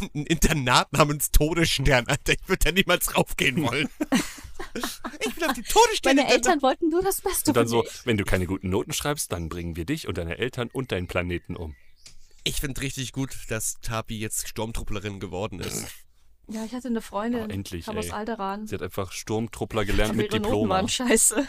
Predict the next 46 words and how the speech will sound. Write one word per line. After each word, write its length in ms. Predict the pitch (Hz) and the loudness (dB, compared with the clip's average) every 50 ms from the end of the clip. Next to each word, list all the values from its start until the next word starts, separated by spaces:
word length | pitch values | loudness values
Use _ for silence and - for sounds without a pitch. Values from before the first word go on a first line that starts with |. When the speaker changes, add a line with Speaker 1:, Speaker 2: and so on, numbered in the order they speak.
| 285 359 339 294 | -2 -4 -4 -4
Speaker 1:
Ich 140 | - - - | -6 -6 -6
hatte 140 | 349 - 320 | -6 -4 -4
eine 140 | 302 302 285 | -4 -4 -4
Freundin, 340 | - - 294 294 294 285 277 | -6 -6 -6 -6 -4 -4 -4
die 60 | 285 | -2
kam 200 | - - 285 254 269 | 0 0 0 0 -2
aus 100 | 269 - | -4 -4
Alderan. 600 | 226 247 254 262 262 262 254 247 240 254 262 233 - - - - | -6 -6 -8 -8 -8 -8 -6 -4 -4 -6 -6 -6 -12 -16 -14 -12
Speaker 3:
<laughs> 460 | 101 - - - - - - - 185 | -10 -10 -10 -10 -12 -12 -10 -4 0
Die 60 | 113 | 0
hat 100 | 113 - | 4 4
einfach 260 | 117 110 - 107 - | 4 2 2 0 -2
einen 100 | - 104 | -2 0
Bachelor. 200 | - - 98 - - 160 | 0 0 0 2 2 2
Speaker 1:
Ding 60 | 160 | 2
ist, 260 | 160 156 - - 131 | 2 0 0 -2 -2
äh, 200 | 143 143 143 143 | -2 0 0 0
Speaker 3:
Tapi 200 | 147 123 - - | -2 -2 -2 -2
hat 100 | 101 - | -2 -2
einen 80 | 107 101 | -2 -2
Bachelor 300 | 87 107 - - - 95 | -2 -4 -4 0 0 0
of 120 | 82 - - | 0 0 -2
Battle. 360 | - 92 95 - - 85 - - - - - - - - - | -4 -6 -4 -4 -8 -10 -10 -12 -18 -20 -20 -20 -20 -20 -14
Speaker 1:
Fun 400 | - - - - 135 147 180 185 | -10 -4 0 2 2 2 2 0
Fact: 320 | - - 185 190 - - | 0 -2 -2 -2 -2 -2
Man 120 | 156 139 | -2 0
kann 400 | 120 - - 156 170 202 214 214 - | 2 4 4 2 2 2 -2 -2 0
Tapi 380 | - 156 156 175 - 202 190 | 4 4 4 4 4 2 0
und 140 | 165 143 147 139 | 0 0 0 0
mich 180 | 135 165 190 - - - - - - - | 0 0 0 -4 -8 -12 -14 -16 -10 -6
tatsächlich 640 | - 143 - - - 156 - - - 170 - - - | -6 -4 -4 0 0 0 0 0 -4 -8 -8 -10 -6
in 140 | - 143 147 | -6 -2 -2
der 120 | 156 156 | 0 0
neuen 240 | 143 143 147 151 - | 2 2 0 0 0
Obi-Wan-Serie 880 | 147 151 - 135 147 151 180 170 131 131 127 127 131 139 143 139 - | -2 -4 -2 0 0 0 0 0 0 0 0 0 0 -2 -2 -4 -4
sehen. 420 | 139 - 208 220 190 120 98 95 95 - | -4 -2 0 0 0 0 -2 -6 -8 -4
Wir 120 | - 120 | -4 -2
haben 120 | 127 139 147 | -2 -2 -2
da 260 | 143 139 139 135 127 - - - | -2 0 -2 -2 -4 -8 -10 -6
Speaker 2:
Richtig, 180 | 277 339 - - | -6 -4 -4 -2
Speaker 1:
zwei 140 | - 151 151 | 0 2 2
Speaker 2:
ja, 60 | - | 2
wir 60 | 233 | 4
Speaker 1:
Sturmtruppler 380 | 190 185 196 196 226 226 226 220 | 4 2 2 2 0 0 0 0
Speaker 2:
waren 100 | 208 220 | -2 -2
Speaker 1:
gespielt. 440 | 214 214 - - 95 98 - - | -4 -6 -8 -6 -8 -8 -8 -12